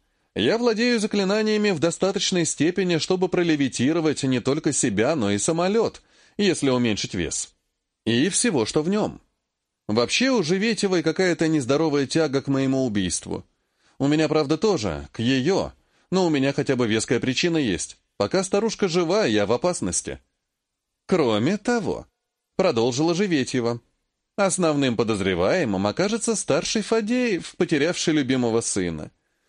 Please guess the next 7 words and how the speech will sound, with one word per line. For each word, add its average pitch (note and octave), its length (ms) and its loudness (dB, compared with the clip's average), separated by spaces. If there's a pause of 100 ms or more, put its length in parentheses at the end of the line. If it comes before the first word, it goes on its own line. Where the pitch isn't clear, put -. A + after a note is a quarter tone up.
(120)
Сам F3 380 0
говоришь, F2 520 0
он G3+ 160 0
в - 60 -10
последнее B2+ 560 0
время A#2+ 300 0
зарывается. A#2+ 800 -2